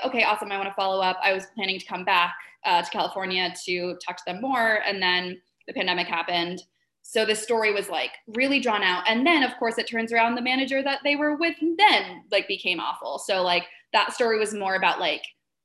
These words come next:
this, the second generation of, okay, maybe you're this normal girl who goes TikTok famous.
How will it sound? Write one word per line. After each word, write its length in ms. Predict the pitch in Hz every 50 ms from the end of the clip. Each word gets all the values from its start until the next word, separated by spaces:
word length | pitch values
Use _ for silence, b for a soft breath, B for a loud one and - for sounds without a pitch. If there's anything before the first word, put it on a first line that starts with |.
| _ _ _ _ -
this, 320 | 208 226 214 - - - -
the 100 | 214 226
second 400 | 226 - - 202 202 - 208 202
generation 520 | - 226 202 190 185 185 190 190 - 208 196
of, 120 | 180 175 - -
okay, 300 | - 202 196 185 202 208
maybe 220 | 208 202 202 208 208
you're 100 | 214 196
this 160 | 208 214 -
normal 300 | 208 196 190 196 190 -
girl 180 | 185 180 190
who 80 | 196 196
goes 160 | 196 180 180
TikTok 380 | - 180 170 - - 190 190 -
famous. 340 | 214 214 214 214 214 214